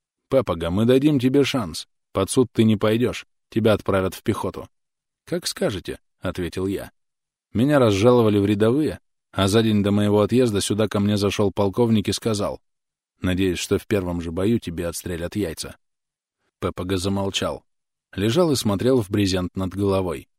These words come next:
«Надеюсь, тебя не пошлют в первую дивизию», — подал голос Кренок. «Пусть посылают куда угодно», — ответил П П Г. «Мне без разницы». Снаружи раздался свисток. Все поднялись,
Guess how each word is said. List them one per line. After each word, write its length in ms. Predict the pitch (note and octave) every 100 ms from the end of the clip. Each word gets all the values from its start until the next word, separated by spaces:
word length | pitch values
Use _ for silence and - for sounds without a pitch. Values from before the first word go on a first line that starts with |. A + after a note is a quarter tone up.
| _ _ _ _ _ -
«Надеюсь, 460 | F#2+ G#2 B2 D3
тебя 220 | - A#2+ D3+
не 80 |
пошлют 400 | D3 C3+ - E3+
в 80 | -
первую 360 | - E3+ B2+ A2
дивизию», — 520 | G#2+ A#2+ G#2+ F2 B1 _ _ _ _ _ _ _
подал 280 | - F#2+ G2+
голос 340 | F2 E2 E2 -
Кренок. 440 | F2+ E2 C#2+ - _ _ _ _ _ _ _ _ _
«Пусть 260 | - - -
посылают 560 | F2 - F2+ F2 D#2+
куда 280 | - E2+ E2
угодно», — 500 | E2 E2+ E2+ D2+ - _ _ _ _ _ _ _
ответил 440 | - - E2 A2 G#2
П 140 | -
П 100 | -
Г. 200 | D2+ - _ _ _ _ _ _ _
«Мне 220 | C3+ G#2+
без 200 | D#2+ E2+
разницы». 600 | E2+ E2+ D#2+ D2 - - - _ _ _ _ _ _ _
Снаружи 460 | - F#2+ F#2+ D3 D3+
раздался 500 | C3 F#2 F2 E2 F2+
свисток. 540 | - F#2+ - - - _ _ _ _ _ _ _
Все 180 | - -
поднялись, 540 | E2 D#2+ E2 B2